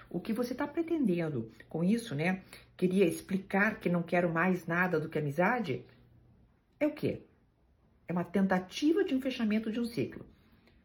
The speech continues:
Vamos combinar, querida. A amizade do grupo e tudo mais foi manchada por essa relação que vocês dois tiveram. Então, se você está sendo excluída nesse momento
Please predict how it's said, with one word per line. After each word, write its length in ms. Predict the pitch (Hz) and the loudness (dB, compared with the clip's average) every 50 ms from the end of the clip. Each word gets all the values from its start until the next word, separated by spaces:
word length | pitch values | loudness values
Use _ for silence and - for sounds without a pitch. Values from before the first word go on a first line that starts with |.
| _ _ _ | _ _ _
Vamos 260 | - - 160 180 226 | -4 -2 0 0 0
combinar, 360 | 262 285 285 277 214 156 - - | 0 0 0 0 0 0 -2 -4
querida. 400 | - - 180 - - - - - _ _ _ _ _ _ _ _ _ _ _ _ _ _ _ _ _ _ _ _ _ _ _ _ _ _ _ | -6 -8 -8 -8 -8 -8 -12 -16 _ _ _ _ _ _ _ _ _ _ _ _ _ _ _ _ _ _ _ _ _ _ _ _ _ _ _
A 300 | - 156 151 139 - - - | -4 -2 -2 -2 -4 -2 -2
amizade 840 | - 208 247 311 285 - - 143 123 123 120 123 - - - 113 - _ _ _ _ _ _ _ _ _ | 0 2 2 2 0 2 2 2 2 2 0 -4 -8 -12 -14 -14 -16 _ _ _ _ _ _ _ _ _
do 160 | 143 147 202 208 | -2 0 0 0
grupo 760 | - - 135 147 160 170 156 - - - - - - - - - _ _ _ _ | 0 0 2 4 4 4 2 0 -4 -8 -10 -10 -10 -12 -16 -20 _ _ _ _
e 60 | - 151 | -10 -6
tudo 200 | - 135 135 135 | -6 -4 -4 -2
mais 320 | 151 165 170 156 - - | 0 0 -2 -2 -4 -4
foi 180 | - 170 175 180 | -2 0 0 0
manchada 880 | 170 160 175 226 311 - - - - - 185 165 160 165 180 196 196 - - - | 0 0 0 0 0 -2 -4 -10 -4 -2 0 0 0 -2 -4 -4 -6 -8 -14 -8
por 120 | - 190 190 | -2 0 0
essa 180 | 196 196 - | 0 0 -2
relação 420 | 180 180 175 170 170 - - 180 220 | -2 0 0 0 -2 -2 -2 -2 -2
que 120 | - - | -2 -2
vocês 300 | 214 233 226 - 220 190 | -4 -4 -4 -4 -4 0
dois 180 | 190 170 170 - | 0 0 0 0
tiveram. 340 | - 233 226 160 110 - - - - _ _ _ _ _ - _ _ _ _ _ _ _ _ _ - - - - - - - - - - - - - - - - | -2 -2 -2 -2 -2 -4 -8 -16 -20 _ _ _ _ _ -20 _ _ _ _ _ _ _ _ _ -20 -20 -20 -20 -20 -20 -20 -20 -20 -20 -20 -20 -20 -20 -10 -8
Então, 420 | 143 131 - 160 175 202 185 - - - - - - - - - | -6 -2 2 2 2 2 2 -2 -6 -14 -20 -20 -20 -20 -20 -20
se 160 | - - 156 | -10 -8 -6
você 180 | 165 165 - 165 | -4 -4 -4 -4
está 140 | 165 - | -6 -8
sendo 280 | 151 - 151 143 139 - - | -8 -6 -4 -4 -4 -4 0
excluída 720 | - 185 185 - - 156 147 160 180 226 - - 110 110 - - - - - - | 0 0 0 0 -4 -4 -2 0 0 0 0 0 -2 -4 -4 -10 -20 -20 -12 -6
nesse 300 | - 151 151 143 - - | -2 -2 -2 -2 -4 -6
momento 480 | 123 117 131 170 214 202 - - - | -6 -2 0 0 0 0 0 -4 -8